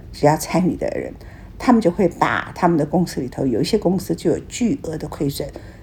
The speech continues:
因此他就集团做账，集团做账的结果，其实川普也是这样，他明明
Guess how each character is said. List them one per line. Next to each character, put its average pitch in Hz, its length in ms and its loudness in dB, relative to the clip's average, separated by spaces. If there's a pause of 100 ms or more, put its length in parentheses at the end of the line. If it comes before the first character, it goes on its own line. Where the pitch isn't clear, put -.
(140)
因 294 220 12
此 - 220 0
他 - 140 -2
就 175 100 4
集 175 240 2
团 226 200 6
做 247 160 8
账， - 280 4 (560)
集 220 140 2
团 277 120 8
做 285 140 6
账 226 180 4
的 190 80 0
结 170 140 4
果， 139 100 6
其 - 120 -4
实 - 20 0
川 269 240 4
普 - 100 4
也 - 100 2
是 - 140 -4
这 - 140 -4
样， - 80 0 (640)
他 285 160 8
明 233 360 8
明 226 420 12